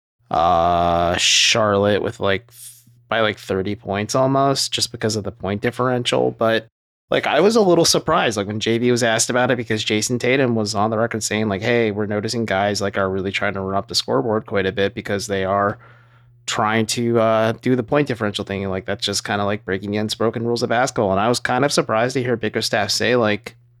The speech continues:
"Yeah, you are breaking the rules, but that's okay because, like, the rules are kind of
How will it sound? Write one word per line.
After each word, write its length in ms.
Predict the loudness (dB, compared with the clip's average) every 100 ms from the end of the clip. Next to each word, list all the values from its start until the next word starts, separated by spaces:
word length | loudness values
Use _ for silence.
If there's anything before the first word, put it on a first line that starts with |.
| _ _ _ _ _ _ _
"Yeah, 340 | -2 2 4 6
you 200 | 6 6
are 160 | 6
breaking 360 | 4 2 2 0
the 80 | 2
rules, 440 | 4 4 4 2
but 120 | -4 -2
that's 240 | 0 0
okay 320 | -2 0 2
because, 300 | 2 0 -2
like, 120 | -2 -4
the 80 |
rules 320 | 0 2 2 0
are 80 |
kind 260 | -2 -2 0
of 140 | 0